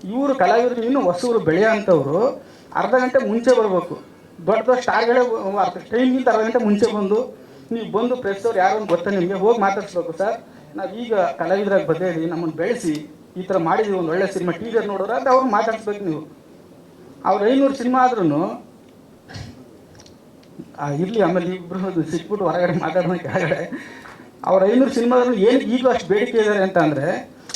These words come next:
ಅವರ ಒಂದು ಡೆಡಿಕೇಶನ್. "ಸರ್, ಒಂಬತ್ತು ಗಂಟೆಗೆ ಬೆಳಗ್ಗೆ ಬರ್ಬೇಕು ಸರ್," ಕರೆಕ್ಟಾಗಿ ಬಂದು ಒಂಬತ್ತು ಗಂಟೆಗೆ ಶೂಟಿಂಗ್ ಬರೋರು. "ಸರ್, ಎಂಟೂವರೆಗೆ ಬರ್ಬೇಕು ಸರ್," ಕರೆಕ್ಟಾಗಿ ಎಂಟೂವರೆ.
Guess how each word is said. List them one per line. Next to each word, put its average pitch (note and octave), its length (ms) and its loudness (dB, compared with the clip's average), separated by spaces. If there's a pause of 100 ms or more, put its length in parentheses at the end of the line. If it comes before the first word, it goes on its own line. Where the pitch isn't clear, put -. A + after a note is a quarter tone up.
(140)
ಅವರ G#3 220 2
ಒಂದು B3 240 2
ಡೆಡಿಕೇಶನ್. A#3 600 -2 (440)
"ಸರ್, B3 120 2
ಒಂಬತ್ತು A#3 260 0
ಗಂಟೆಗೆ A#3 200 -4
ಬೆಳಗ್ಗೆ A3 200 -2
ಬರ್ಬೇಕು G#3 280 -4
ಸರ್," A3 160 -6
ಕರೆಕ್ಟಾಗಿ G#3 500 -4
ಬಂದು A#3+ 200 -4
ಒಂಬತ್ತು G3+ 300 -4
ಗಂಟೆಗೆ G#3+ 440 2
ಶೂಟಿಂಗ್ G3 260 -2
ಬರೋರು. C#3+ 540 -2
"ಸರ್, G#3+ 160 4
ಎಂಟೂವರೆಗೆ A3+ 360 2
ಬರ್ಬೇಕು G3+ 280 -8
ಸರ್," - 320 -12
ಕರೆಕ್ಟಾಗಿ G#3 300 0
ಎಂಟೂವರೆ. F3 720 -2